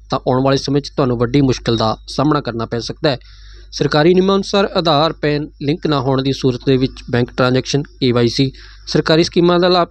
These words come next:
ਤੇ ਹੋਰ ਵਿੱਤੀ ਕੰਮ ਪ੍ਰਭਾਵਿਤ ਹੋ ਸਕਦੇ ਨੇ। ਕੁਝ ਮਾਮਲਿਆਂ ਦੇ ਵਿੱਚ ਬੈਂਕ ਖਾਤੇ ਨਾਲ ਜੁੜੀਆਂ ਸੇਵਾਵਾਂ ਦੀ ਅਸਥਾਈ ਤੌਰ 'ਤੇ ਰੋਕੀਆਂ ਜਾ ਸਕਦੀਆਂ ਨੇ। ਇਸ ਲਈ ਲੋਕਾਂ ਨੂੰ ਸਲਾਹ ਦਿੱਤੀ ਜਾਂਦੀ ਹੈ ਕਿ ਇਕੱਤੀ ਦਸੰਬਰ ਤੋਂ ਪਹਿਲਾਂ ਪਹਿਲਾਂ ਪੈਨ ਕਾਰਡ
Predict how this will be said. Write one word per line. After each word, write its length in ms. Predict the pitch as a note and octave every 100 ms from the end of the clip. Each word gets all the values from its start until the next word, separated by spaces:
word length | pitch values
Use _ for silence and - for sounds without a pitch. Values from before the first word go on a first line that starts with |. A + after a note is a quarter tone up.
| -
ਤੇ 60 |
ਹੋਰ 180 | D#3 C#3+
ਵਿੱਤੀ 300 | C3 B2 C#3+
ਕੰਮ 240 | - A#2+ C3+
ਪ੍ਰਭਾਵਿਤ 600 | C3 C3 A2+ A2+ A#2 -
ਹੋ 60 | A#2+
ਸਕਦੇ 300 | - - C3+
ਨੇ। 140 | C3 A2 - - - - -
ਕੁਝ 160 | C#3
ਮਾਮਲਿਆਂ 340 | D3 D3 D3+ D#3
ਦੇ 120 | D#3+
ਵਿੱਚ 240 | F3 - -
ਬੈਂਕ 200 | C#3+ D3
ਖਾਤੇ 260 | C#3 C3
ਨਾਲ 160 | C3 B2+
ਜੁੜੀਆਂ 260 | A#2+ B2 B2
ਸੇਵਾਵਾਂ 400 | - A#2+ B2+ B2+
ਦੀ 160 | B2 - -
ਅਸਥਾਈ 340 | - C3 D3
ਤੌਰ 220 | - B2
'ਤੇ 260 | - A#2+ A#2+ -
ਰੋਕੀਆਂ 340 | C3 - D3 C3+
ਜਾ 160 | A#2+
ਸਕਦੀਆਂ 320 | A2 A2 -
ਨੇ। 140 | C#3+ C#3 - - - - - -
ਇਸ 140 | D3+
ਲਈ 160 | G3+ G3
ਲੋਕਾਂ 320 | G3 E3+ E3+
ਨੂੰ 200 | E3 D#3+ -
ਸਲਾਹ 300 | D3+ C#3 C#3+
ਦਿੱਤੀ 220 | C3 B2
ਜਾਂਦੀ 280 | A#2 A2+ A#2+
ਹੈ 60 |
ਕਿ 120 | A#2
ਇਕੱਤੀ 340 | B2+ - C#3+ E3+
ਦਸੰਬਰ 340 | D3+ D3+ C3+
ਤੋਂ 180 | - C#3
ਪਹਿਲਾਂ 280 | C3+ A#2+ B2
ਪਹਿਲਾਂ 300 | B2 A#2 A#2 - - - - -
ਪੈਨ 180 | B2+ B2
ਕਾਰਡ 220 | B2 A#2